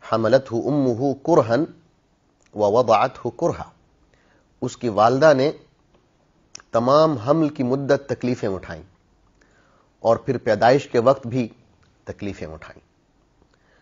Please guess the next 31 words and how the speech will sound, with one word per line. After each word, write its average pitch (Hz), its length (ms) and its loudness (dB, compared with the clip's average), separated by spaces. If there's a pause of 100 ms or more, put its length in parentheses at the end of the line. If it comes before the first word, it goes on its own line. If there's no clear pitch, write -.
(200)
और 101 80 -8
ये 104 100 -6
तकलीफें 110 540 -8
इतनी 123 320 -6
ज्यादा 98 320 -4
हैं 104 180 -4
कि 104 120 -10
सिर्फ 104 300 -8
एक 92 180 -12
वालिदा 90 360 -4
ही 113 140 -6
बता 85 280 -8
सकती 85 400 -14
है 73 140 -16 (540)
कि - 520 -12 (580)
उस - 240 -12
तकलीफ 113 500 -8
की 104 100 -10
नौइयत 104 600 -2
क्या 82 120 -6
है। 78 200 -16 (960)
एक 113 360 -4 (460)
मर्द 120 320 0
की 120 600 -6
समझ 117 440 -2
में 107 100 -4
ये 101 140 -4
बात 92 340 -6
नहीं 90 240 -12
आ 82 100 -14
सकती, - 380 -20